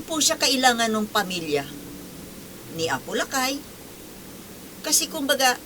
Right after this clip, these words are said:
actually, siya yung inaasahan ni Ferdinand Marcos, ni Apo Lakay, na mas may leadership quality at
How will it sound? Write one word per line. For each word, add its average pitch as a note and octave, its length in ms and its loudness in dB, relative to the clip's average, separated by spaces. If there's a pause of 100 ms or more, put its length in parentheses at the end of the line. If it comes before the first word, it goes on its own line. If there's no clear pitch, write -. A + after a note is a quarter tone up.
(120)
actually, A3+ 400 4
siya A3 240 8
yung G3+ 200 4 (200)
inaasahan F#3+ 640 0
ni E3 240 -6 (720)
Ferdinand A3 440 4
Marcos, F3+ 680 -2
ni A3+ 80 -2
Apo C4 240 -2
Lakay, E3 400 0
na G#3+ 240 -2 (1800)
mas A#3 240 6
may A#3 160 4
leadership G#3 640 4 (1800)
quality F#3+ 600 0 (1200)
at F3+ 80 -4